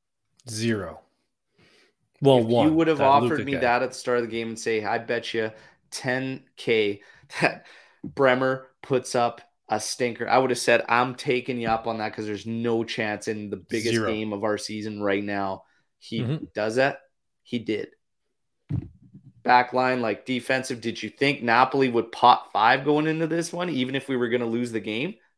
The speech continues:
Speaker 2: Not a
Speaker 1: Mm-mm.
Speaker 2: chance. Not a chance. Sucks. It happened.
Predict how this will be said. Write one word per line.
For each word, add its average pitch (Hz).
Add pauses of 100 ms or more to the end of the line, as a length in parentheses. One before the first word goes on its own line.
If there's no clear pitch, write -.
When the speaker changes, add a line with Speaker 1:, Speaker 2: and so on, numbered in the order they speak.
Speaker 2:
Not 135
a 135
Speaker 1:
Mm-mm. - (100)
Speaker 2:
chance. 131 (520)
Not 113
a 107
chance. - (1800)
Sucks. - (540)
It 123
happened. 123